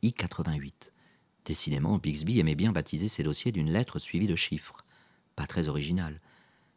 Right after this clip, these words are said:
Mais I quatre-vingt-huit s'avéra beaucoup plus intéressant que les deux précédents. Il y avait là quantité de captures d'écran,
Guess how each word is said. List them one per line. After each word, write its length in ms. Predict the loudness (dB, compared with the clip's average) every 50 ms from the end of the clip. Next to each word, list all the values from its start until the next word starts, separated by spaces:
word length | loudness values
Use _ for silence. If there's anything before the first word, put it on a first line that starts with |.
| _
Mais 160 | 0 0 2 2 2
I 100 | 2 2
quatre-vingt-huit 560 | 2 -2 -2 -2 0 2 2 2 2 2 0
s'avéra 340 | -2 -4 -2 -2 -2 -2 -2
beaucoup 360 | -2 -2 -2 -2 -2 -4 -6
plus 260 | -4 -2 -2 0 0
intéressant 520 | -2 -2 -4 -4 -2 -2 0 0 0 0 0
que 120 | -2 -4
les 100 | -4 -2
deux 140 | 0 0 0
précédents. 600 | 0 -2 -2 -2 -2 -2 -2 -2 -4 -4 -4 -8 -12 _ _ _ _ _ _ _ _ _ _ _ _ _ _ _ _ -4
Il 160 | 2 4 6
y 60 | 6
avait 140 | 6 6 6
là 140 | 6 4 2
quantité 480 | 2 0 -2 0 0 -2 -2 0 0
de 80 | 0 2
captures 420 | 0 0 -2 -2 -2 -2 -2 0
d'écran, 440 | 0 0 -2 -2 -2 -4 -2 -4 -4